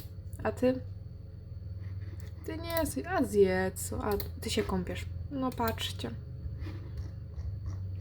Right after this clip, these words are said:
Coś wspaniałego, oni sami się mogą ogarnąć. Dobra. Czekajcie, ja bym to odłożyła może tu. O. Przyspieszę, żeby to jednak troszkę szybciej poszło.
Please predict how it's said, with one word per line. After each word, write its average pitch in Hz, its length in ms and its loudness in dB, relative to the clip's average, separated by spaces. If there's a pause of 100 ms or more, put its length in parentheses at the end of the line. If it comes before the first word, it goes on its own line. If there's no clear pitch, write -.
Coś 226 220 2
wspaniałego, 202 760 0
oni 190 120 2
sami 190 420 2
się 196 140 -2
mogą 190 280 -2
ogarnąć. - 760 -2 (1300)
Dobra. 175 280 0 (1300)
Czekajcie, 214 400 0
ja 208 100 4
bym 208 200 0
to 214 140 0
odłożyła 202 440 4
może 196 260 2
tu. 254 520 4 (580)
O. 214 280 2 (1500)
Przyspieszę, 214 680 4
żeby 202 260 4
to 208 120 2
jednak 202 260 6
troszkę - 480 2
szybciej - 340 2
poszło. 196 640 2